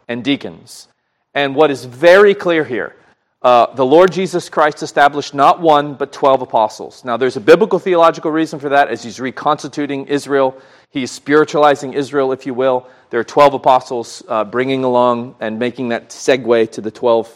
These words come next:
you know, to the twelve tribes of Israel, to the twelve apostles. But there's always, and the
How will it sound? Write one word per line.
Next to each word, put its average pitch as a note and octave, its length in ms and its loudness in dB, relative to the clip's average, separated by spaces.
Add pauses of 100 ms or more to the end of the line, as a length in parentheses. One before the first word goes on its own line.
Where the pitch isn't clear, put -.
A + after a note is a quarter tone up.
(140)
you A2+ 100 -12
know, G#2 60 -12
to A#2 120 -10
the G#2+ 60 -8
twelve C3 220 -2
tribes A2+ 240 -2
of A2 80 -4
Israel, G2+ 200 -6
to G#2 120 -10
the F#2+ 60 -14
twelve G2 200 -4
apostles. F#2+ 500 -8 (560)
But C#3+ 160 2
there's D3 200 -4 (120)
always, E3+ 600 6
and C3 140 -6
the A#2 60 -10